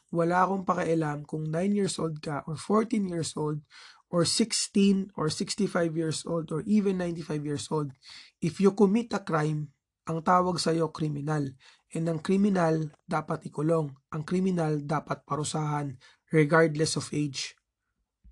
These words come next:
Alam ko na maraming magre-react ng hindi maganda dun sa opinion ko, pero wala tayong magagawa.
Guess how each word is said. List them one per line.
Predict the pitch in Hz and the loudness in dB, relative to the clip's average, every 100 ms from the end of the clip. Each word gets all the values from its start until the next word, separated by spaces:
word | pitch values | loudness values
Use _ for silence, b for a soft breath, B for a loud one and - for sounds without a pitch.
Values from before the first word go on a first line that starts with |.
| _ b b b b 180 | _ b b b b 2
Alam | 202 208 | 2 4
ko | 220 202 | 2 2
na | |
maraming | 185 185 180 180 | 2 4 2 2
magre-react | 180 165 170 165 160 170 | -4 -2 -2 0 -2 -4
ng | 165 | -4
hindi | 160 170 180 | -2 -2 -2
maganda | 165 165 160 151 | -2 -2 -2 -4
dun | 147 156 | -4 -6
sa | 170 | -6
opinion | 147 214 202 185 170 | -2 0 0 -4 -4
ko, | 160 151 147 _ _ _ _ _ _ _ _ _ _ _ _ _ _ | -4 -4 -8 _ _ _ _ _ _ _ _ _ _ _ _ _ _
pero | 165 160 | 2 4
wala | 165 160 | 4 4
tayong | 160 160 | 2 0
magagawa. | 160 147 147 147 139 | 0 -2 -2 -4 -4